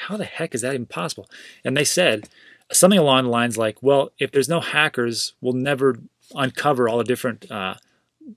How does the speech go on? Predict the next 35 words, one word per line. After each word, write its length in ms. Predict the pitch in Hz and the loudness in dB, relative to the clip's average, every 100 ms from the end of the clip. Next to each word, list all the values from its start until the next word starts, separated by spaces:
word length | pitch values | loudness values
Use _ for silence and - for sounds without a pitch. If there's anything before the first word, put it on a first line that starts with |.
| - | -14
holes 420 | - 139 139 143 | 0 6 8 6
in 60 | 131 | 2
the 80 | 123 | 0
protocol, 580 | 135 131 - 139 139 - - _ | 2 2 2 -4 -6 -14 -20 _
different 220 | 135 135 - | -4 -2 -2
things 160 | 135 | -4
that 60 | 123 | -2
need 80 | 127 | -2
to 20 | |
be 80 | 120 | 0
shored 320 | - 135 117 | 4 4 4
up. 220 | 131 - _ - - | 0 -4 _ -20 -6
So 240 | - 135 | 2 4
yes, 280 | 123 151 147 | 6 4 2
you're 80 | 131 | 0
gonna 120 | 135 | 0
lose 160 | 139 139 | 0 0
some 100 | 123 | 0
money 180 | 127 | -2
now, 420 | 113 110 120 147 - - | -2 -4 -4 -8 -16 -4
but 120 | 135 | -2
in 40 | |
the 80 | 131 | 0
long 320 | 117 127 160 | 0 0 0
run, 140 | 139 131 | 0 -4
it's 80 | 104 | -2
better 440 | - 175 147 135 _ | 0 4 2 0 _
because 300 | 131 127 135 | -8 2 2
you're 60 | 123 | 4
gonna 80 | 127 | 0
be 60 | |
able 80 | 120 | -2
to 60 | 107 | -6
fix 380 | - 143 127 - | -4 -2 0 -2
it." 140 | - | -6